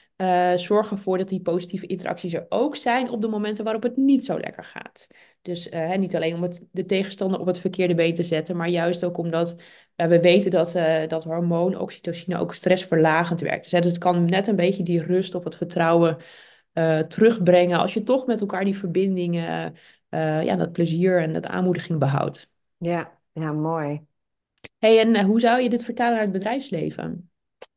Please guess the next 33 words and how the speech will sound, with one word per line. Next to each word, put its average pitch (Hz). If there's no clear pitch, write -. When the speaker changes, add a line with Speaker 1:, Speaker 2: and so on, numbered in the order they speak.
Speaker 2:
Ja, 180
nou, 165
ik 175
kom 196
toch 240
gewoon 220
even 233
terug 226
op 208
dat, 202
wat 208
zo 208
opvallend 226
was, 202
dat 190
deze 196
meiden 196
van 185
begin 226
tot 202
het -
eind 180
vol 220
positiviteit 180
zaten, 139
hè? 214
En 180
als 214
je 196
als 190
ondernemer 208
of 180
teamleider 190